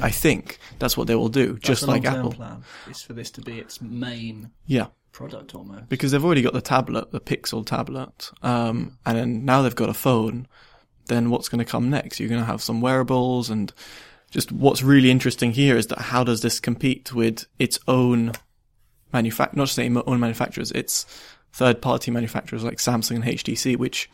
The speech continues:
Speaker 2: Yeah.
Speaker 1: are the ones which drove Android to where it is right now.
Speaker 2: Well, so let me, let me stop you there. So you've, you've, um, you've brought out a whole series of
Speaker 1: <laughs>
Speaker 2: things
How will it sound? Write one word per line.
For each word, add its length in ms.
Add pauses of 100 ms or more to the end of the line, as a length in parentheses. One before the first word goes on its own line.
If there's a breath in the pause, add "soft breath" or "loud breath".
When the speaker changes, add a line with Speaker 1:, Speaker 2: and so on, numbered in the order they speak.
Speaker 2:
Yeah. 320 (160)
Speaker 1:
are 100
the 120
ones 360
which 240 (140)
drove 540
Android 580
to 100
where 240
it 80
is 180
right 180
now. 260 (360 loud breath)
Speaker 2:
Well, 200
so 160
let 120
me, 200
let 80
me 60
stop 180
you 60
there. 120
So 120
you've, 120
you've, 240
um, 240
you've 160
brought 260
out 280
a 60
whole 140
series 580
of 160
Speaker 1:
<laughs> 0
Speaker 2:
things 180